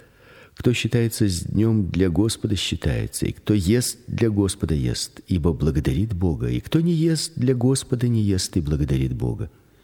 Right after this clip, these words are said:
Ибо никто из нас не живёт для себя, и никто не умирает для себя. Ибо живём ли, для Господа живём, умираем ли, для Господа умираем.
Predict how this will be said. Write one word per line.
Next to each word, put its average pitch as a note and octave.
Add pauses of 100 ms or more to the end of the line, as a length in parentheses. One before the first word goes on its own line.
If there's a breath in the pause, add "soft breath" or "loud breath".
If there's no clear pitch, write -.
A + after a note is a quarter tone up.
(400 loud breath)
Ибо F2+
никто G#2+
из C3+
нас C3
не C3
живёт A2+
для E2+
себя, G#2+
и B2+
никто A2
не B2+
умирает G#2
для -
себя. A1+ (720 loud breath)
Ибо A2 (120)
живём G#2+
ли, A#2+ (280 loud breath)
для -
Господа D#2+
живём, D#2+
умираем A2+
ли, A#2+
для D#2+
Господа E2
умираем. B1+